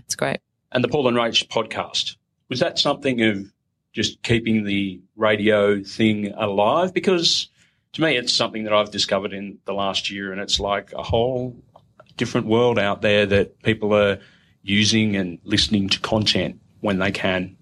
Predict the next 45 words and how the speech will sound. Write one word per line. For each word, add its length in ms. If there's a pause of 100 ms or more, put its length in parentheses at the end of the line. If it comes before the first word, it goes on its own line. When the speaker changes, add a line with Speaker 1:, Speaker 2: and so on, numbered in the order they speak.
(120)
Speaker 2:
And, 560 (100)
uh, 340 (220)
the 80
Paul 280
and 80
Rach, 480 (420)
uh, 140
show 240
lives 260
on. 360
Speaker 1:
Yeah. 160 (240)
And 120
it 60
was, 260
I 60
mean, 240
we, 400
you 100
know, 140
neither 380
of 80
us 120
were 120
doing 280
radio 360
shows, 420
and 100
we 80
sort 200
of 80
thought, 220
"Oh, 120
we 80
haven't 220
worked 160
together 320
in 60
a 60
really 280
long 160
time. 300
We 100
like 200
working 280
together." 420